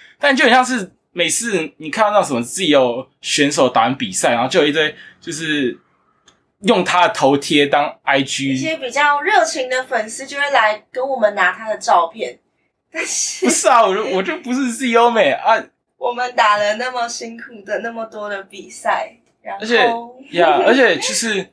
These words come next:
Speaker 1: 他可能讲了很多的，很多的内容，很多的东西，然后最后你居然跟我想要要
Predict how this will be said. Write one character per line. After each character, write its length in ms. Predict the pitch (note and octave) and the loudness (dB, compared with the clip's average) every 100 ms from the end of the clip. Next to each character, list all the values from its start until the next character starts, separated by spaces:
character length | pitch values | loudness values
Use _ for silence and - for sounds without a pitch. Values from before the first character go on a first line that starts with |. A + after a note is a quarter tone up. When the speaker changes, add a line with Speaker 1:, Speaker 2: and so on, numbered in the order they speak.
| _ | _
Speaker 1:
他 160 | - - | -4 -2
可 180 | - F3 | 2 2
能 240 | C#3+ C#3 - | 2 0 -2
讲 220 | - D3+ | -2 0
了 100 | C#3 | 0
很 160 | C#3 C3 | -2 -6
多 200 | D#3+ E3+ | -4 2
的， 220 | D3+ C#3+ - _ _ _ | 2 0 -12 _ _ _
很 140 | E3 D3 | -6 0
多 140 | F3+ | 2
的 40 | F3 | 2
内 260 | G3 E3+ | 2 4
容， 280 | C3 B2 A#2+ | 4 2 2
很 160 | A#2+ A#2+ | -2 -4
多 120 | D3+ | -2
的 40 | |
东 180 | C#3 C3+ | 0 0
西， 220 | C3+ C#3 | 0 -2
然 100 | B2+ | 0
后 60 | B2+ | 0
最 160 | - D#3+ | 2 2
后 60 | |
你 120 | C#3+ | 2
居 140 | A#2 D#3 | 2 2
然 180 | C#3 B2+ | 0 -2
跟 200 | D3 D3 | -6 -4
我 60 | |
想 220 | C#3 A2 | -2 0
要 80 | A2 | 0
要 440 | C3 D#3 C3 A2+ | 2 4 4 2